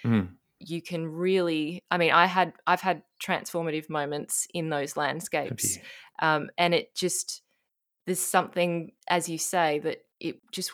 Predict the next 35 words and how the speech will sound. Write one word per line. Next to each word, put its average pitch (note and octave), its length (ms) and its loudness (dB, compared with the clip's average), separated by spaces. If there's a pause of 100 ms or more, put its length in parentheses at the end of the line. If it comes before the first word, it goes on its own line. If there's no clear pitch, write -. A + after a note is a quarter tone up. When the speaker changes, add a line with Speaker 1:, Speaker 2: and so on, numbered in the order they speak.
(120)
Speaker 2:
couldn't G3 240 -2
have F3 120 -2
happened F3 380 -2
anywhere D#3 400 -2
else, D#3 300 0
and E3 100 -4
it - 160 -12
probably E3 540 -4
won't D#3 400 -6
be D3+ 160 -6
the D3+ 120 -8
same D3+ 520 -6 (260)
experience F3 640 -2
anywhere D3 340 -4
else. C3+ 260 -2
There's D#3+ 140 -8
something D#3 480 -6
really D3+ 260 -6
special. D#3 720 -6 (360)
And E3+ 400 2 (160)
I F3+ 100 2
know F3+ 220 6
that F3+ 160 -2
you D#3+ 440 -2 (120)
visited G3 340 0
your F3+ 140 2
grandparents F3 640 0
in D#3 100 -4
Scotland D#3+ 500 -4
when E3+ 140 0
you E3 80 -2
were D#3 80 2
growing D#3+ 400 0
up, E3+ 220 4
and D#3 320 -4